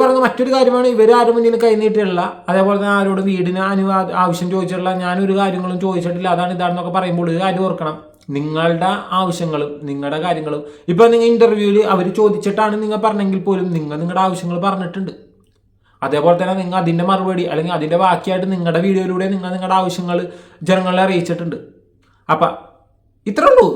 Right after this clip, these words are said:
നാണമില്ലേ? അല്ലെങ്കിൽ നിങ്ങൾക്ക് പച്ചയിറച്ചി തിന്നുന്നവരല്ലേ, നിങ്ങൾക്ക്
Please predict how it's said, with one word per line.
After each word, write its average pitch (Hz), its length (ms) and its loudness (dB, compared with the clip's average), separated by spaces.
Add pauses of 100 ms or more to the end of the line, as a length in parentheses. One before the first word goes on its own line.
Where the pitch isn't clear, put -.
(120)
നാണമില്ലേ? 240 640 2 (200)
അല്ലെങ്കിൽ 196 280 -2 (160)
നിങ്ങൾക്ക് 196 300 -4
പച്ചയിറച്ചി 190 420 -2
തിന്നുന്നവരല്ലേ, 202 720 -2 (100)
നിങ്ങൾക്ക് 170 280 -4